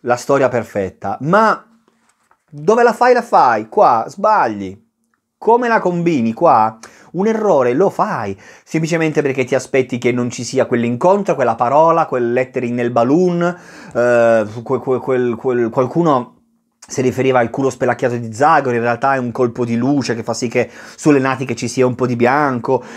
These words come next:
qualcuno dice, "Eh, ma se Zagor colpisce Tex e viceversa, ehm, perdi l'immagine di uno, perdi l'immagine dell'altro." Fermi, fermi, non mi fate arrabbiare, leggetevelo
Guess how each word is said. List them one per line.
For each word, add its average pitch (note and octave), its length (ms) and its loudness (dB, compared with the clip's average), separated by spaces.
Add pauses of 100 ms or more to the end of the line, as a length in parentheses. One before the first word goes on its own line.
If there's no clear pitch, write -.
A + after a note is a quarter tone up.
qualcuno D3 360 0
dice, D3 680 4
"Eh, - 20 2
ma C#3+ 160 -2
se C3+ 220 -8
Zagor C#3+ 480 0
colpisce C#3 500 -6
Tex C#3 300 -2
e C3+ 60 -2
viceversa, B2+ 920 2 (260)
ehm, A2 1120 0
perdi C3 300 0
l'immagine C3+ 420 -2
di A#2+ 120 -4
uno, C#3 220 0
perdi B2 300 0
l'immagine B2 440 -2
dell'altro." B2 680 2 (600)
Fermi, C3+ 880 0 (200)
fermi, C#3+ 600 0 (100)
non E3 280 -2
mi E3 160 -4
fate E3+ 500 2
arrabbiare, D#3+ 800 0 (600)
leggetevelo C#3+ 760 0